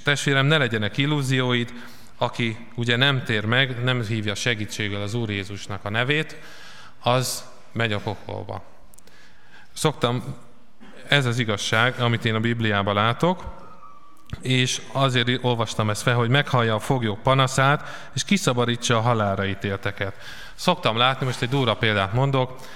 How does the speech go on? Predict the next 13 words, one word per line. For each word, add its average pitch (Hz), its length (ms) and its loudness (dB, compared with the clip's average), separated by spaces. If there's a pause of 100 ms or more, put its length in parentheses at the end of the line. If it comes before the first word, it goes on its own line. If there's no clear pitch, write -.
(100)
lehet, 120 200 2
hogy 113 120 -2
ti 123 100 0
is 104 120 -4
láttatok 107 500 -2
már, 135 320 2 (280)
ilyen 117 160 -2
nagy 117 180 -2
kamionokat, 127 800 2
amik 120 240 -2
viszik 123 400 -4
a 107 200 2
malacokat. 101 920 -6